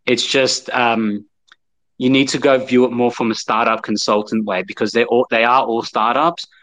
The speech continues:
So even though some of them have been established, there's no prior data on how to market, how to do this, how to do your books, because it's such a new thing that you need to be a bit more open-minded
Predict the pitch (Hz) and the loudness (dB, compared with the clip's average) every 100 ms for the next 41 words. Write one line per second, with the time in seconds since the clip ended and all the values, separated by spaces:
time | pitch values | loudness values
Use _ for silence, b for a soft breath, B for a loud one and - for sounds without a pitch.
0 | b - 127 127 135 131 131 131 123 131 | b -6 -2 0 2 2 2 0 0 2
1 | 123 120 113 113 107 - 113 113 147 - | 2 0 0 0 -2 -2 -2 2 0 0
2 | 123 113 117 113 123 123 120 B B _ | -2 -2 0 2 4 2 0 B B _
3 | _ - 139 127 120 113 107 110 123 156 | _ -2 2 2 2 0 0 0 2 2
4 | 185 180 _ _ _ - 110 101 120 127 | 0 -4 _ _ _ -4 -2 0 0 2
5 | 120 117 123 123 120 - - 127 123 117 | 2 2 0 0 0 0 0 0 0 -2
6 | 113 117 123 123 123 120 117 110 98 127 | -2 -2 -2 -2 0 0 0 0 0 0
7 | 127 - - 104 117 104 - - 123 113 | 0 0 -8 -4 -4 -6 -6 -4 -2 0
8 | 107 120 123 - 123 135 185 180 B B | 2 4 2 2 2 4 2 0 B B
9 | B B 117 117 127 131 127 123 131 143 | B B -2 2 2 4 4 2 2 2
10 | 143 127 127 120 113 113 139 160 220 | 2 4 2 0 2 2 2 4 2